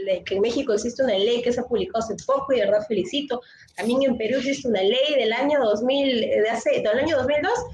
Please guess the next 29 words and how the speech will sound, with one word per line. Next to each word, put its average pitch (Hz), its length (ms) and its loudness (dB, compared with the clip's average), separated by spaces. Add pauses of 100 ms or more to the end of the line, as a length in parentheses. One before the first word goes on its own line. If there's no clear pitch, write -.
(300)
Sin 240 180 0
embargo, 285 440 2
existen 277 400 0
simulaciones 254 720 0
porque 208 300 -2
no 247 100 0
se 262 140 -2
aplica. 254 520 -4 (400)
Entonces, 349 300 -2
estamos 480 380 0
en 381 80 2
un 370 140 2
estado 359 460 0
de - 80 -4
cosas 320 280 0
inconstitucionales, 240 1300 0
pero 208 140 -4
también 240 260 0
es-, 302 100 -2
estamos 294 400 -2
en 226 100 0
un 294 160 2
estado 277 540 -2 (360)
en 269 120 2
la 269 140 -2
cual 381 360 2 (300)
los 254 240 0
estados 349 460 -2
simulan, 277 680 0